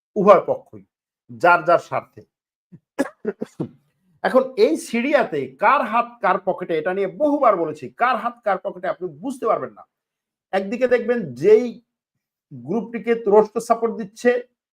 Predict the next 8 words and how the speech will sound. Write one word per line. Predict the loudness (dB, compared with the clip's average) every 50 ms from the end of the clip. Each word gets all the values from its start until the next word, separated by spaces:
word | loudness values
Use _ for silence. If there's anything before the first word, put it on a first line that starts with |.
| _ _ _ _ _ _ _ _ _ _ _ _ _ -14
দেখবেন | -2 2 2 2 4 4 0 0
সেই | 0 0 0 0 0 0 0
গ্রুপটিকেই | -2 -2 -2 -4 -8 -8 -6 -2 2 2
আমেরিকা | 2 4 2 0 2 2 0
সাপোর্ট | 0 0 -2 -2 -2 -4 -4
দিচ্ছে, | -6 -8 -2 0 0
আবার | 2 4 2 2 2
দেখবেন | -2 -2 -2 -4